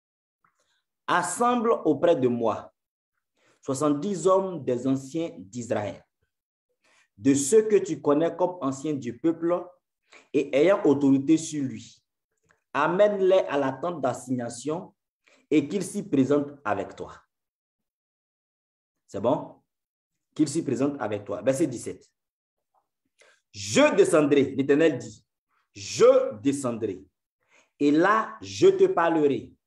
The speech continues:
Je prendrai de l'esprit qui est sur toi, et je le mettrai sur eux,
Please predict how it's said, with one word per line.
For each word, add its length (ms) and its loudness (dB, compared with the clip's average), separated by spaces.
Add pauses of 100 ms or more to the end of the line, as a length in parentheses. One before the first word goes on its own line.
(640)
Je 340 4 (200)
prendrai 760 4
de 160 0
l'esprit 800 -4
qui 160 2
est 80 2
sur 320 -8
toi, 420 -2 (840)
et 260 6
je 460 6
le 260 6
mettrai 380 4
sur 240 -10 (160)
eux, 320 -2